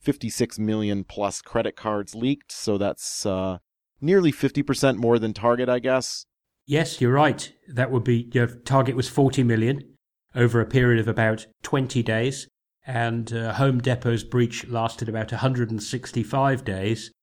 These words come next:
Speaker 2: And, uh, as you say, they managed to, they managed to lose track of fifty-six million cards. That's a lot, isn't it?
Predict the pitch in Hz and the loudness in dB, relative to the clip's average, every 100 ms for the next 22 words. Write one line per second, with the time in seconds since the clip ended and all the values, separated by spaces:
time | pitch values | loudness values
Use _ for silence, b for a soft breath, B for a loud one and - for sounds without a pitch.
0 | _ - 110 110 107 110 110 117 110 117 | _ -6 -4 -4 -6 -6 -6 -4 -4 0
1 | 143 120 110 117 120 117 - 123 113 117 | 0 2 2 2 0 -2 -4 0 0 0
2 | B B B 117 113 123 123 - 117 120 | B B B -4 0 0 -2 -2 0 2
3 | 127 120 - 127 120 123 - 151 143 - | 2 0 -2 -4 -4 -6 -6 -4 -4 -6
4 | 123 - - 123 - 110 127 120 110 107 | -8 -6 -8 -10 -8 -4 -2 0 -2 -4
5 | - 147 131 - - 170 - 127 107 135 | -6 -6 -6 -8 -8 -8 -2 -2 0 -2
6 | 147 - 131 135 92 82 | -2 -4 -8 -6 -6 -8